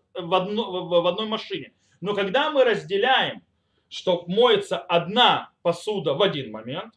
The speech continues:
потом моется другая посуда в другую мойку, это разрешено по мнению абсолютного большинства галактических авторитетов, если вы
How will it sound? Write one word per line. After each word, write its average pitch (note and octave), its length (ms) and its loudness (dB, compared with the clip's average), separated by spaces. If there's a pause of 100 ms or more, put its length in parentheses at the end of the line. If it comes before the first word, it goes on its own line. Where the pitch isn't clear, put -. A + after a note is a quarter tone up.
(120)
потом C4 420 4
моется G#3+ 440 2
другая F#3 340 2
посуда F#3 360 -4
в F3 80 -6
другую F#3 440 0
мойку, D3+ 520 -4 (300)
это D#4 540 0
разрешено F#3 920 -2 (160)
по F#3+ 140 2
мнению A#3+ 640 0 (160)
абсолютного A3+ 960 -2
большинства F3 920 0
галактических D3+ 640 -6
авторитетов, A3+ 640 -2 (260)
если E3+ 500 2
вы E3 400 2